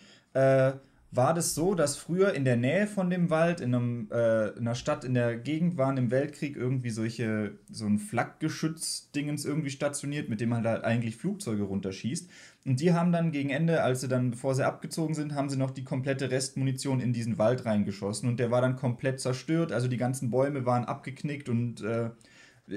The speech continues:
war nicht mehr viel Wald übrig. So. Aber in diesem Wald gab es einen geheimen Keller, den die so genommen haben, um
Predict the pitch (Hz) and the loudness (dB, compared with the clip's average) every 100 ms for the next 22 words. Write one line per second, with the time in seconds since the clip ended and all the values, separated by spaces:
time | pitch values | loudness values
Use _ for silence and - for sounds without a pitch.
0 | 135 123 - 135 143 156 143 160 139 131 | -8 -10 -10 -2 0 0 0 -2 -2 -2
1 | 139 123 120 120 127 120 - - - _ | -2 2 2 2 0 -2 -2 -8 -12 _
2 | _ _ _ 104 107 85 - _ _ _ | _ _ _ -2 0 -2 -10 _ _ _
3 | _ _ _ _ - _ _ _ _ _ | _ _ _ _ -20 _ _ _ _ _
4 | _ _ _ _ - 170 202 101 87 - | _ _ _ _ 2 4 6 4 -2 -8
5 | _ _ _ - _ _ - 285 294 202 | _ _ _ -20 _ _ 0 2 4 4
6 | 175 165 127 139 101 147 - - _ _ | 6 4 6 4 4 0 -4 -16 _ _
7 | - 143 190 202 - 143 165 165 156 131 | 0 2 2 0 -2 0 2 2 2 0
8 | 127 160 165 156 147 - 160 160 92 95 | 2 2 2 2 -4 -2 0 2 0 0
9 | 123 131 139 143 143 131 127 143 160 143 | 2 2 2 -2 -2 2 2 4 0 0
10 | 143 147 135 131 139 135 | 0 0 -2 0 0 -2